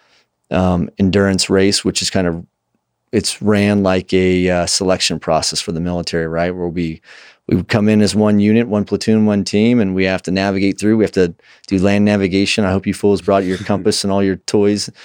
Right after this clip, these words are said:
Speaker 1: But, um, yeah, I mean, we're gonna be carrying rucksacks, and we're gonna be there for nine to ten hours. There'll be half our teams are civilian counterparts, and then we'll be veterans, and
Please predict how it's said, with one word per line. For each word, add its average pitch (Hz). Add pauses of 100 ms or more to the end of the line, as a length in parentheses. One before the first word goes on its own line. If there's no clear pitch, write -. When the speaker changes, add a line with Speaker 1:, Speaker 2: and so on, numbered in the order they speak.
(460)
Speaker 1:
But, 107
um, 101 (100)
yeah, 120
I 120
mean, 113
we're 110
gonna 107
be 98
carrying 107
rucksacks, 113
and 95 (440)
we're 98
gonna 107
be 110
there 110
for -
nine 107
to 104
ten 107
hours. 110
There'll 104
be 95
half 101
our 101
teams 107
are 98
civilian 101
counterparts, 104
and 95
then 98
we'll 95
be 95
veterans, 98
and 92